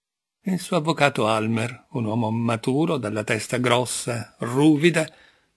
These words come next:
facevano baldoria in una delle grandi sale di un ristorante suburbano. Entrambi eran giunti al ristorante direttamente da un ballo, e perciò erano in marsina e in cravatta bianca.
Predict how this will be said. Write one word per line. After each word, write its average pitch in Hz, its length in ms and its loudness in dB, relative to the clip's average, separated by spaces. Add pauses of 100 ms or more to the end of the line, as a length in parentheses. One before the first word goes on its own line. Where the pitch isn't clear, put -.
facevano 135 480 2
baldoria 131 520 2
in 127 120 2
una 131 200 2
delle 120 340 -2
grandi 139 440 2
sale 147 340 -2
di 135 120 2
un 127 80 4
ristorante 123 680 0
suburbano. 101 920 -4 (760)
Entrambi 135 600 2
eran 127 280 2
giunti 131 320 0
al 127 80 -2
ristorante 143 720 0
direttamente 151 840 2
da 143 100 4
un 143 160 2
ballo, 120 520 0 (560)
e 180 120 -2
perciò 196 360 2 (300)
erano 160 320 4
in 151 80 4
marsina 147 640 2
e 127 60 -2
in 127 160 -4
cravatta 113 460 -4
bianca. 107 640 -2